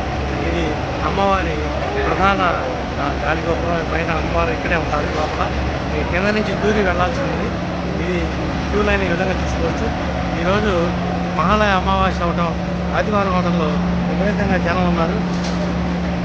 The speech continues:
ఆ, మేము రెండు వందల యాభై రూపాయలు టికెట్ తీసుకొని ఈ దర్శనానికి వచ్చాము. నెక్లెస్‌లో వచ్చి అమ్మవారి గుడి.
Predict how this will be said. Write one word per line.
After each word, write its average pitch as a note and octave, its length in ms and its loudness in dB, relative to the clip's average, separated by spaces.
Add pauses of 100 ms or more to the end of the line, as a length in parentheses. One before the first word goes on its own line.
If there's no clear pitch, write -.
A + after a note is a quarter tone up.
(500)
ఆ, D3+ 360 0
మేము F3 360 2 (240)
రెండు F3 160 0
వందల G3 200 2
యాభై F#3 160 2
రూపాయలు F3+ 280 0
టికెట్ G3 260 -2
తీసుకొని F3+ 360 -2 (380)
ఈ - 20 -2
దర్శనానికి E3+ 440 0
వచ్చాము. E3 580 -2 (800)
నెక్లెస్‌లో E3 480 0
వచ్చి - 220 -2
అమ్మవారి F3+ 340 2
గుడి. F3 220 -2